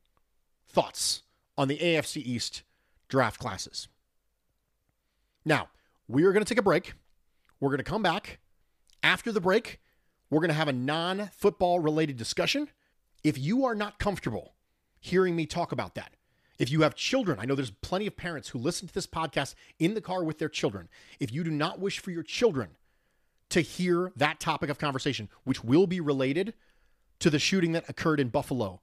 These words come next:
this past weekend, then now would be the time to go ahead, end the podcast.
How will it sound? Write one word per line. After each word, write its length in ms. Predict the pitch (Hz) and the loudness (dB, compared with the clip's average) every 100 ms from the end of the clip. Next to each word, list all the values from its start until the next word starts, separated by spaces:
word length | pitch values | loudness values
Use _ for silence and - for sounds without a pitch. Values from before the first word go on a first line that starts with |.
| _ - | _ -6
this 140 | - | -4
past 280 | 151 120 - | -2 -4 -4
weekend, 360 | 127 - - - _ _ _ _ _ _ _ _ _ _ _ | -8 -8 -20 -20 _ _ _ _ _ _ _ _ _ _ _
then 280 | 147 143 123 | 0 0 2
now 260 | 139 156 190 | 6 8 8
would 160 | 208 | 6
be 100 | 170 | 4
the 100 | 175 | 0
time 340 | 170 160 90 - _ _ _ _ _ _ _ _ _ _ _ _ _ _ _ - | 0 -2 -4 -12 _ _ _ _ _ _ _ _ _ _ _ _ _ _ _ -6
to 80 | 127 | 2
go 220 | 139 147 | 4 6
ahead, 340 | 151 151 156 _ _ _ _ | 6 4 2 _ _ _ _
end 200 | 127 139 | 2 2
the 40 | 175 | 2
podcast. 760 | 160 156 139 165 185 - - | -2 -2 -2 -2 -2 -4 -8